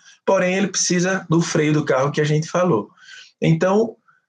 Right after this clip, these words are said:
o bloqueio do C X C R um, C X C R dois tem sido testado com sucesso em doenças inflamatórias e doenças autoimunes, reduzindo o efeito da,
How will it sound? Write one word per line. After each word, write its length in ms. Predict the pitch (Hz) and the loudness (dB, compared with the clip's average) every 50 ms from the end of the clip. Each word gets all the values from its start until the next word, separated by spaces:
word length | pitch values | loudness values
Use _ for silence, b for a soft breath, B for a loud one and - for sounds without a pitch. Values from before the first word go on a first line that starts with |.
| _ | _
o 100 | - 170 180 | 0 2 2
bloqueio 360 | 208 202 196 - 214 226 240 | 2 2 0 0 0 0 2
do 120 | 214 226 | 2 0
C 180 | 220 - 175 - | 0 -2 -2 -2
X 300 | - - - 160 143 - | -2 -2 -2 -2 -2 -2
C 140 | - 156 135 | -2 -2 -2
R 260 | 123 123 120 113 117 | 0 0 0 0 0
um, 160 | 127 143 139 | 0 0 0
C 180 | 139 - 123 117 | -2 -2 -4 -4
X 200 | - - 113 - | -4 -4 -4 -2
C 100 | - 113 | -2 -2
R 100 | 107 107 | -2 -2
dois 420 | - 127 147 165 160 156 - - - - | 0 0 0 2 0 -2 -4 -6 -8 -4
tem 120 | - 160 170 | -2 0 0
sido 320 | 170 - 185 170 165 165 | 2 0 0 0 0 0
testado 600 | 165 160 151 - - - - - 139 139 135 131 135 | 0 0 -2 -2 -4 -4 -2 0 0 0 -2 -2 -2
com 160 | - 160 165 | 0 0 0
sucesso 840 | 160 - 233 - - - - 139 123 120 - - - - - - - - | 0 0 -2 -2 -2 -2 0 0 0 0 -2 -4 -6 -8 -10 -14 -12 -8
em 120 | - 131 | -6 -2
doenças 360 | 127 135 131 123 - 139 123 | 0 0 0 0 0 -2 0
inflamatórias 880 | 127 127 123 - 135 131 135 123 123 123 120 117 123 127 147 156 - B B B B B B B B B B | 0 0 0 0 0 0 0 0 0 2 2 2 2 2 0 -2 -6 B B B B B B B B B B
e 100 | - 156 | 0 2
doenças 560 | 151 160 160 156 160 - - 170 160 160 - - | 4 4 4 2 0 0 0 0 -2 -2 -2 -2
autoimunes, 840 | 165 160 170 170 170 214 202 196 175 156 139 127 120 113 - - - - - - - _ _ | 0 0 0 0 2 2 2 4 4 4 2 2 0 0 -2 -6 -8 -10 -10 -12 -16 _ _
reduzindo 800 | 143 156 165 165 143 123 123 139 156 165 170 160 127 117 - - - - - - | 0 2 2 2 2 0 0 0 0 2 2 2 2 0 -2 -4 -10 -14 -6 -2
o 80 | 139 | -2
efeito 460 | 135 127 123 - - 123 123 120 120 | 0 0 0 0 0 0 0 -2 -2
da, 400 | 120 120 117 110 107 101 98 107 | 0 0 2 2 2 0 -2 -6